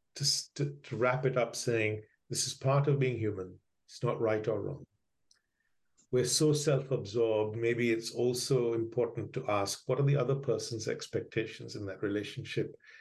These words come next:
and how can I meet them? Or which of those, wh-, how far can I go? Because love is, in the end, how far you'll travel for another person.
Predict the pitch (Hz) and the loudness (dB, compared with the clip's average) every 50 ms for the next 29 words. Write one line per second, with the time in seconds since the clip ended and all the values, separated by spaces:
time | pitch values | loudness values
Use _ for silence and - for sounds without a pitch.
0 | - _ - 139 - - - 123 135 143 143 143 139 120 117 113 107 107 107 110 | -14 _ -6 -6 -4 -2 0 2 2 2 2 2 0 -2 -2 -2 -2 -4 -4 -4
1 | 120 120 113 - - 101 95 95 90 82 - _ _ _ _ _ _ _ _ _ | -4 -4 -4 -4 -4 -2 -2 -2 -4 -10 -14 _ _ _ _ _ _ _ _ _
2 | _ _ _ _ _ _ _ _ _ _ _ - 120 110 110 107 107 - - - | _ _ _ _ _ _ _ _ _ _ _ 0 0 2 2 2 0 0 -4 -14
3 | - _ - 131 143 139 - - 143 - - 123 117 117 110 107 104 - - - | -12 _ 0 2 2 2 2 2 0 2 2 4 4 4 4 2 -2 -4 -6 -4
4 | 143 139 127 - - - 160 175 170 - - - 160 156 160 151 143 160 139 123 | -2 -2 -2 -2 -2 0 2 2 2 0 2 2 4 4 4 4 2 2 0 2
5 | 117 113 110 120 117 117 147 147 165 143 143 156 190 202 185 175 156 143 156 147 | 0 0 0 0 2 2 2 4 4 6 6 6 4 4 4 4 4 4 4 4
6 | 127 120 123 135 139 123 107 107 107 107 - - - - - _ - - 135 135 | 4 4 6 4 4 2 0 -2 -6 -6 -8 -10 -18 -20 -20 _ 2 4 4 4
7 | 139 - 147 139 131 127 123 123 120 117 113 117 - - 131 123 123 117 110 107 | 4 4 6 6 6 6 6 6 4 4 2 0 0 0 2 2 2 2 2 0
8 | 101 98 98 - - 135 123 117 110 107 107 104 101 95 92 92 - 147 143 147 | 0 0 -2 -2 2 4 4 4 4 2 0 0 2 0 0 0 0 -2 -2 -2
9 | - - - | -2 -6 -8